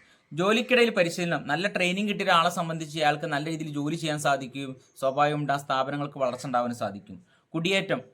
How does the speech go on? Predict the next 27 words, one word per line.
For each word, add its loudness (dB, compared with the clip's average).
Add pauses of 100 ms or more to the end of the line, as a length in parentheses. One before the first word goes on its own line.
(200)
മെച്ചപ്പെട്ട 0
തൊഴിൽ 0
അന്വേഷിച്ച് 0
ഒരു -4
സ്ഥലങ്ങളിൽ 4
നിന്ന് 0
മറ്റു -4
സ്ഥലങ്ങളിലേക്ക് -2
കുടിയേറ്റം -4
നടത്തും. -4
സ്വാഭാവികമായിട്ടും 0
നല്ല 0
വരുമാനം 0
കിട്ടുകയും -6 (240)
അത് 0
അയാളുടെ 4
കുടുംബത്തിന്, -4
രാജ്യത്തിന് 0
വളർച്ചയ്ക്ക് -4
കാരണമാകും. -2 (300)
ഇൻഫർമേഷൻ 0
ടെക്നോളജി, 2
ഇന്നത്തെ -2
കാലത്ത് 4
ഇൻഫർമേഷൻ -4
ടെക്നോളജി -2
ഒരു, -4